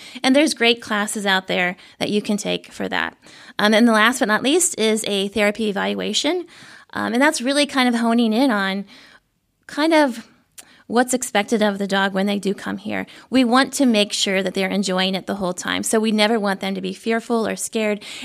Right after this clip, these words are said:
And that's pretty vetted out in the beginning, because if you have a puppy that isn't wanting to do those types of things, odds are they're probably not gonna be a therapy dog.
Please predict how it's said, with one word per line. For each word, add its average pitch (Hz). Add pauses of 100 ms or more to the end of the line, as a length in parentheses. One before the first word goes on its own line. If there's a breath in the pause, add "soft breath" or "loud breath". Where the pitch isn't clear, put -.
And 240
that's 294
pretty 262
vetted 208
out 185
in 208
the 190
beginning, 180
because 208
if 233
you 247
have 247
a 247
puppy 233 (280 loud breath)
that 202
isn't 220
wanting 208
to 214
do 196
those 190
types 185
of 185
things, 180
odds 208
are 202 (480 soft breath)
they're -
probably 208
not 254
gonna 269
be 269
a 269
therapy 269
dog. 285